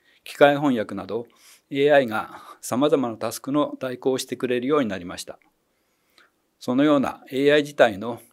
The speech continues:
機能が高まったことで、えー、自律的に振る舞うシステム、エーアイエージェント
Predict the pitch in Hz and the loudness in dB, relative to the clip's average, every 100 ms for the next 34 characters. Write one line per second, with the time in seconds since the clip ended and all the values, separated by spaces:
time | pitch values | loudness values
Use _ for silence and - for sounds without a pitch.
0 | - 127 110 101 98 120 135 - 98 - | -6 -4 -4 -6 -8 -4 -4 -4 -8 -8
1 | 110 78 - _ _ _ _ _ - 101 | -8 -10 -14 _ _ _ _ _ -20 -14
2 | 113 127 143 143 139 135 131 120 120 117 | -6 -4 2 2 2 -2 -2 -2 0 -2
3 | 107 - 101 - 73 - _ _ _ _ | -2 -10 -12 -14 -14 -16 _ _ _ _
4 | 127 135 143 151 156 110 98 - | 2 6 8 8 6 0 -8 -14